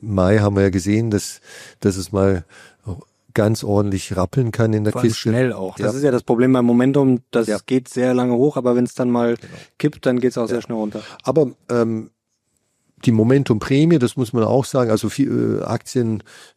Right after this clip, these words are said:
Speaker 1: äh, zeigen Momentum, ne, aber das, äh, heißt jetzt nicht, dass ich sagen würde, und, und ich bin ein, ein Fan der Momentum-Prämie, die kann man, äh, über Momentum Investing und E T Fs, äh,
Speaker 2: Mhm.
Speaker 1: nutzen. Dazu habe ich ja mit Mario und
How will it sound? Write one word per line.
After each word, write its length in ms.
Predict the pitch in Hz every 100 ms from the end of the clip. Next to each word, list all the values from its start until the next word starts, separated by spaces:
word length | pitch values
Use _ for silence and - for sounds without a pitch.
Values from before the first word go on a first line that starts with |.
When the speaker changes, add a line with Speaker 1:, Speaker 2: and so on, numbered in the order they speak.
| _
Speaker 1:
äh, 220 | 110 104 95 - _ _ 247 _ _ - - _ -
zeigen 360 | - 110 120 127
Momentum, 580 | 104 101 123 151 160 120
ne, 120 | 117
aber 220 | 127 101
das, 280 | 104 107 -
äh, 340 | 110 104 98 98 - _ _ _ -
heißt 300 | 107 113 110
jetzt 200 | 113 -
nicht, 180 | 123 -
dass 140 | 113 110
ich 200 | 101 - - - _
sagen 480 | 107 104 104 113 98
würde, 420 | 110 110 104 - _ _ _ -
und, 120 | 113
und 140 | 143 139
ich 160 | 139
bin 160 | 170 139
ein, 180 | 110 110
ein 140 | 104
Fan 240 | - 123
der 100 | 131
Momentum-Prämie, 760 | 107 101 110 135 147 - 143 127
die 80 | 101
kann 140 | 107
man, 260 | 107 101 98
äh, 200 | 98 98
über 440 | 110 95 101 95
Momentum 500 | 98 98 104 110 107
Investing 500 | 101 104 120 - 120
und 140 | 101
E 100 | 104
T 140 | 95 107
Fs, 280 | 110 110 -
äh, 40 |
Speaker 2:
Mhm. 120 | 123
Speaker 1:
nutzen. 300 | 117 113 123
Dazu 360 | 113 - 110 98 - - -
habe 160 | 107
ich 120 | 101 110
ja 60 |
mit 180 | 101 98
Mario 360 | 98 113 107 98
und 200 | 98